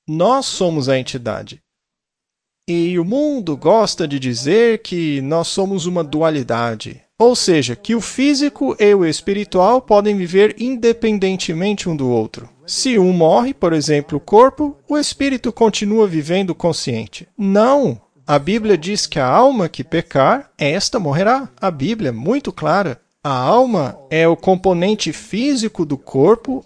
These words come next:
mais o ruar, essa vida que Deus nos deu. Nós precisamos desse computador aqui que Deus colocou em nossas mentes.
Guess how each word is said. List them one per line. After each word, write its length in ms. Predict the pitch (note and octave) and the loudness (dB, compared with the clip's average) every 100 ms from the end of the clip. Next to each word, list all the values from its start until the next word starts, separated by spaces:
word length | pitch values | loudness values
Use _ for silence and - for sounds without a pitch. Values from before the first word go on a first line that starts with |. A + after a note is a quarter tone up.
| _ | _
mais 500 | D#3 E3 E3 A3+ B3 | 0 2 4 2 -2
o 180 | - G#3 | -4 -2
ruar, 760 | G3 B3 A#3 C4 A#3+ C#3 - - | -2 2 4 4 2 -2 -10 -8
essa 320 | D3 - A3 | -6 -2 -2
vida 560 | F3 C3+ A#3+ C#4+ C#3 B2+ | -2 -4 -4 -2 -4 -4
que 160 | E3 | -6
Deus 260 | D3 D#3 C3+ | 0 0 0
nos 220 | C#3 B2+ | -4 -6
deu. 240 | B2 B2 - _ _ _ _ _ _ _ | -6 -6 -12 _ _ _ _ _ _ _
Nós 240 | D#3 E3 - | -2 -2 0
precisamos 720 | C#4+ D#4 C4 G3+ A3+ D#3+ C3+ | 0 0 0 0 0 -2 2
desse 420 | G3+ D4 D4+ C4+ | 2 4 0 -4
computador 640 | - F#3+ F#3 F3+ D#3 D#3 | -2 -2 0 0 0 0
aqui 480 | C3+ - C3 F#3 C4+ | 0 -2 -6 -6 -8
que 140 | - C4 | -10 -4
Deus 260 | E3 E3 - | -2 -2 0
colocou 360 | A#3 A3+ D3+ | 0 0 -2
em 40 | C3+ | -2
nossas 340 | C3+ - G3 | -2 -4 -4
mentes. 580 | A3+ C4+ G3+ D#3 - | 0 0 -2 -10 -16